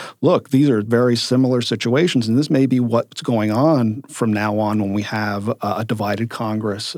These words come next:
um, with, with that president. On the Senate side, he bumped up his win rate, Trump did, to seventy-five percent overall. And as you mentioned, it's mostly because of the successful nominations he got through on simple majority votes.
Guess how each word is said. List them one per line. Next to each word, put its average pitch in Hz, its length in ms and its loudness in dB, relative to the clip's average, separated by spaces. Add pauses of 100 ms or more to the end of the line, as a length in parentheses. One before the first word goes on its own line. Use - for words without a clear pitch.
(120)
um, 95 420 -8
with, 110 240 -6
with 113 200 -6
that 110 160 -6
president. - 480 -2 (1120)
On 147 60 4
the 143 80 4
Senate - 400 -2
side, 92 540 -2 (100)
he - 160 -2
bumped 156 400 0
up 170 160 2
his 131 160 2
win 107 260 0
rate, 90 280 -6
Trump 95 340 -4
did, 95 380 -2
to 123 80 0
seventy-five 156 600 2
percent 117 260 0
overall. 110 380 0
And 107 80 0
as 139 280 2
you 151 80 4
mentioned, 104 580 -2
it's 113 220 -2
mostly 131 580 2
because 107 580 -2 (280)
of 120 100 -2
the 110 80 -4
successful 120 580 -2
nominations 110 600 0
he 110 80 -2
got 107 340 -2
through 104 480 -2 (300)
on 98 340 0
simple 117 280 -2
majority 98 480 -2
votes. - 440 -8